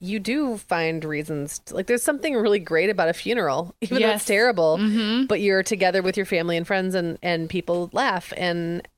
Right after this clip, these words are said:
Speaker 1: and it feels good to see those people again. And, and it's like when the crisis is personal, you allow yourself those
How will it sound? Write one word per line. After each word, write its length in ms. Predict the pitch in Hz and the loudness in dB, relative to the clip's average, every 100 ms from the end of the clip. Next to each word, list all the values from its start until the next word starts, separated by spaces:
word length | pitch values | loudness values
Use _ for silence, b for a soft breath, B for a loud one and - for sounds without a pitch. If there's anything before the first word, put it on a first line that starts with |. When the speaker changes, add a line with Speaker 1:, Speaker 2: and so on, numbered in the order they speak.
| - | -8
Speaker 1:
and 280 | 180 175 170 | -2 0 0
it 80 | - | 0
feels 280 | 196 196 | 0 0
good 320 | 170 214 240 196 | 0 4 4 2
to 60 | |
see 140 | 190 202 | -2 -2
those 160 | 185 | -2
people 180 | 247 240 | -2 -2
again. 240 | 196 170 165 | 0 0 0
And, 160 | 165 - | -2 -2
and 120 | 180 | -2
it's 200 | 170 - | -2 -2
like 100 | 196 | 0
when 120 | 214 | 2
the 100 | 196 | 0
crisis 420 | - 202 240 277 | 0 0 0 -2
is 120 | 220 - | -4 -4
personal, 540 | 247 277 294 330 339 B B B B B _ | -4 -4 -2 -2 -2 B B B B B _
you 320 | 202 190 220 175 | -8 -2 2 2
allow 280 | 185 165 165 | 4 4 2
yourself 540 | 202 220 254 262 - | 0 0 0 -2 -2
those 560 | 226 233 233 - - | 2 4 2 -2 -6